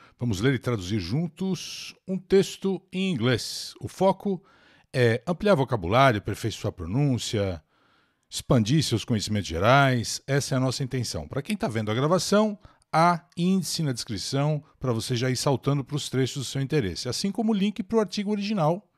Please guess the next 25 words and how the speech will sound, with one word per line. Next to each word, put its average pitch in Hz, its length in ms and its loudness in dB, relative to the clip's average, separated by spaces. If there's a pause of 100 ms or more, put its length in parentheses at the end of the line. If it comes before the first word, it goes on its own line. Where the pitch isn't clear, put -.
(100)
em 92 220 -2
inglês, 135 540 2 (520)
e 247 140 0
também 170 380 0
para 170 200 -2
o 156 40 -2
P 180 160 -4
D 170 80 2
F. - 400 0 (580)
Nesses 127 340 0
momentos 110 560 0
de 85 100 -8
crise, 147 600 2
de 87 160 -10
coronavírus, 120 1200 -2 (460)
de 120 220 -4
distanciamento 120 920 0
social, 165 760 2
eu 175 140 4
resolvi 160 640 0
liberar 156 400 2
o 156 40 2
P 156 140 -2
D 117 80 0
F 131 400 0